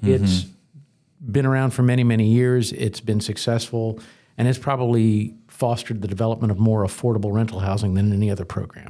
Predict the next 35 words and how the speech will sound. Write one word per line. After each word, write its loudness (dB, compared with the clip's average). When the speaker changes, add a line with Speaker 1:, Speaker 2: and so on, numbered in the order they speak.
Speaker 2:
Oh, -4
wow. -4
Speaker 1:
Right? 0
Speaker 2:
Wow. -4
Speaker 1:
Um, 0
so 0
it's, -2
it's 0
a -2
good 0
program. -4
But -2
like 0
anything 2
else, 0
it's -8
the -2
devil's 0
in 0
the 0
detail, -4
you 4
know? 4
Speaker 2:
Mm-hmm. -10
Mm-hmm. -4
Speaker 1:
One 2
of 2
the -2
things 2
we 4
encourage 0
at -2
Purpose -2
Built -2
is, 0